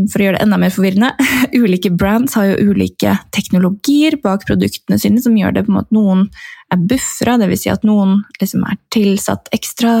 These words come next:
type ingredienser for å gjøre de mildere på huden, og unngå irritasjon og så videre. Så det, ja,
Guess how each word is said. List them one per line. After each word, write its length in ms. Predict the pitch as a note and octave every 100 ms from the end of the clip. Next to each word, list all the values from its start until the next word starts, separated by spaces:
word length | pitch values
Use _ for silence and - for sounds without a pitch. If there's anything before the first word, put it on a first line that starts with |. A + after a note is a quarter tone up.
| A3+
type 320 | A3+ - A3+ A3 G#3+
ingredienser 640 | A3 G#3+ A3 G#3+ - G#3
for 120 | - F#3
å 80 |
gjøre 220 | F#3 E3+ F#3
de 60 |
mildere 360 | G#3+ B3 A3 G#3
på 160 | G#3+
huden, 400 | G3+ F#3+ F3 G#3+ G#3+ - - - - -
og 160 | G3+ G3+
unngå 320 | F#3+ F#3 F3+
irritasjon 560 | F#3 F#3 - F3 F3+
og 80 | G#3+
så 80 | F3 D#3+
videre. 340 | G#3 - G#3 - - - - - _ _
Så 200 | - A#3+
det, 180 | G#3+ A3 A3 A3+ A3 A3 G#3+ - - _ - _
ja, 140 | G2+